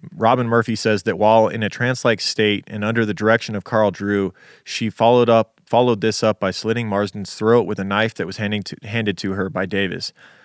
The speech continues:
The two men then tore the girl's head off and kicked it around the woods,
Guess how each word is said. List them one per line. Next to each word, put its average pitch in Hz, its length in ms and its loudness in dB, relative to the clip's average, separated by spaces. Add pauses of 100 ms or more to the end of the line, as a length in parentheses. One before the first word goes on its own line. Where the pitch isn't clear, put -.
(420)
The 104 100 -10
two 131 200 0
men 127 240 2
then 117 180 0
tore 120 240 0
the 127 120 2
girl's 113 300 0
head 120 200 -2
off 98 380 0 (100)
and 98 160 -8
kicked - 260 -6
it 110 80 2
around 104 260 0
the 95 80 -2
woods, 95 500 -4